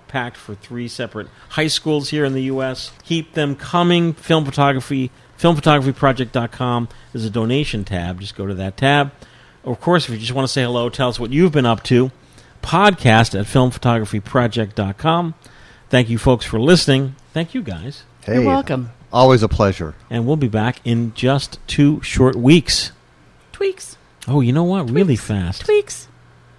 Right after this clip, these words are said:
Speaker 1: This is our, uh, footnote. Do you have a, a card?
Speaker 3: Oh.
Speaker 1: To, uh, to
Speaker 3: I, I,
Speaker 1: send
Speaker 3: I,
Speaker 1: us out
Speaker 3: a
Speaker 1: on?
Speaker 3: s-, a single frame?
Speaker 1: F-,
Speaker 3: A
Speaker 1: this is Leslie Lazenby's single frame.
Speaker 3: frame.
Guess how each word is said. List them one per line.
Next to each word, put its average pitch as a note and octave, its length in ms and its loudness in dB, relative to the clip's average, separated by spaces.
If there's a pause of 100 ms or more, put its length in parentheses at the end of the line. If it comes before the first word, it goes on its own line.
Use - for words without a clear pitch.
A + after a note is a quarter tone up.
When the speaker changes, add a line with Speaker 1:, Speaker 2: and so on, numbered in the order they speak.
(560)
Speaker 1:
This B2+ 160 -4
is C3 100 -2
our, A#2+ 240 4
uh, G#2 140 2
footnote. G#2+ 640 2
Do - 320 -6
you - 20 4
have E3+ 140 0
a, D3+ 380 0
a B2 80 -6
card? F3 400 -4 (760)
Speaker 3:
Oh. D#4+ 340 2
Speaker 1:
To, D3+ 180 -8
uh, C#3+ 40 -2
to B2 280 -2
Speaker 3:
I, D3 40 -2
I, - 40 -2
Speaker 1:
send E3 240 4
Speaker 3:
I, F3 40 6
Speaker 1:
us D3 100 0
out D#3+ 220 2
Speaker 3:
a F#3 40 2
Speaker 1:
on? F#3 60 4
Speaker 3:
s-, F#3+ 200 -2
a - 80 2
single A#3+ 300 -2
frame? C#4+ 480 0 (340)
Speaker 1:
F-, G3 180 2
Speaker 3:
A - 20 -12 (180)
Speaker 1:
this G3 160 2
is F3+ 120 2
Leslie F3 320 4
Lazenby's D3 640 2
single D#3+ 480 0
frame. D#3 300 -4
Speaker 3:
frame. C#3+ 640 2